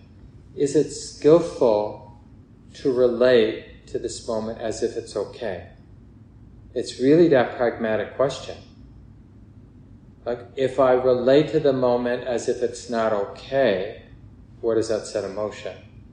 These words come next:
If I relate to this moment as if it's okay, like what I'm doing, what I'm experiencing, that it's not okay versus it's okay,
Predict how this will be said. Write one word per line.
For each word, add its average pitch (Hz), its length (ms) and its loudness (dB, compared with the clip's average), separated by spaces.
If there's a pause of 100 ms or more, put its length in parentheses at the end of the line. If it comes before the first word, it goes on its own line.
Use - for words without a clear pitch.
(360)
If 120 180 -4
I 120 60 4
relate 113 480 2
to 135 100 -4
this 123 320 -4
moment 113 340 -6
as 110 200 -8
if 110 160 -8
it's - 180 -12
okay, 113 360 -6
like 107 240 -4
what 123 200 4
I'm 120 220 0
doing, 113 800 -2 (360)
what 113 160 0
I'm 110 180 2
experiencing, 107 1400 -6 (800)
that 110 140 -4
it's - 240 -6
not 110 200 -2
okay 107 340 -4
versus 104 640 -8
it's 117 240 -10
okay, 98 760 -6